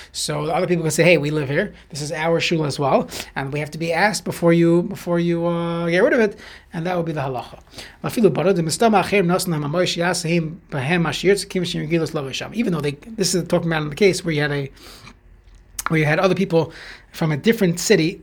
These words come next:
helped you build your shul in your town. So they're not using it. So they tell you, "Whatever you guys want, you can do whatever you want with it." Uh, mutal l'machra. V'nei Rasham, Ein Leba Sevdal, Deish Deios, and mutal l'shanosim chayotz, but we saw earlier on.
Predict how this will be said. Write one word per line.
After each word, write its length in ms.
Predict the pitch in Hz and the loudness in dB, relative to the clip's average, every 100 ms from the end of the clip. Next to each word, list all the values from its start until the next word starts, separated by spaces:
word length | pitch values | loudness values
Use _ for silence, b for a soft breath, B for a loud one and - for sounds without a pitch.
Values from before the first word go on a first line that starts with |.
| - | -8
helped 320 | - 180 185 | -2 -2 0
you 80 | 160 | -2
build 300 | 139 156 147 | -2 -2 -2
your 180 | 151 147 | -2 0
shul 340 | - 147 170 | 0 0 0
in 80 | 151 | 0
your 140 | 151 | -2
town. 400 | 147 123 120 254 B B B - | -4 -6 -4 -6 B B B -8
So 320 | 165 156 - - | -4 -4 -6 -2
they're 200 | 165 208 | 4 4
not 180 | 190 | 2
using 280 | 151 143 143 | -2 -4 -2
it. 220 | 202 - - | -4 -8 -8
So 100 | 170 | -2
they 140 | 185 | 0
tell 240 | 240 359 339 | 2 4 4
you, 120 | 180 | 2
"Whatever 300 | 175 285 370 | 4 4 6
you 140 | 403 | 6
guys 160 | 415 370 | 6 4
want, 320 | 392 160 131 | 4 2 -2
you 40 | |
can 60 | 185 | -2
do 80 | 208 | 2
whatever 160 | 202 | 4
you 60 | 185 | 2
want 100 | 156 | 0
with 120 | 127 | -8
it." 140 | - - B B B B | -14 -18 B B B B
Uh, 100 | 165 | -4
mutal 260 | 151 226 185 | 0 0 0
l'machra. 340 | 147 - - - B B - | 0 -2 -8 -16 B B 4
V'nei 140 | 240 | 6
Rasham, 420 | 190 156 208 247 | 4 2 2 2
Ein 140 | 190 180 | 2 0
Leba 140 | 175 | 0
Sevdal, 420 | 160 160 160 175 | -2 -2 0 0
Deish 160 | 165 170 | 0 0
Deios, 240 | 170 165 | 0 -2
and 100 | 156 | -2
mutal 140 | 170 170 | -4 -4
l'shanosim 500 | 147 160 165 165 135 143 | -6 -2 -2 -2 -8 -4
chayotz, 360 | 160 277 262 | 2 2 4
but 120 | 240 196 | 2 2
we 80 | |
saw 180 | 180 196 | 2 0
earlier 400 | 196 185 170 165 | 0 0 2 0
on. 220 | 180 131 | -2 -6